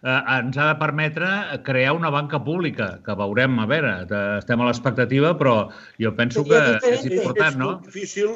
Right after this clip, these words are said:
Speaker 3: és molt difícil crear una banca pública amb un
Speaker 2: Clar,
Speaker 3: sistema
Speaker 2: és difícil.
Speaker 3: capitalista, Octavi.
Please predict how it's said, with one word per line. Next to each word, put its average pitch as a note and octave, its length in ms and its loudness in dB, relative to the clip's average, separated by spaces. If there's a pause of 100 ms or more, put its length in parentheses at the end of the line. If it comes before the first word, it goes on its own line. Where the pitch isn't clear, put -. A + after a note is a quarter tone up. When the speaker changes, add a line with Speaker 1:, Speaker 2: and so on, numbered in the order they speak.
Speaker 3:
és D#3 160 -4
molt E3+ 180 -4
difícil D#3+ 420 -2
crear D#3 220 4
una D#3 160 0
banca D#3 320 -2
pública C#3+ 480 -2 (720)
amb C#3+ 220 -2
un E3 80 2
Speaker 2:
Clar, E3+ 160 -2
Speaker 3:
sistema E3 280 2
Speaker 2:
és D#3+ 60 -4
difícil. F#3 260 0
Speaker 3:
capitalista, A#2+ 520 -4
Octavi. G2+ 480 -4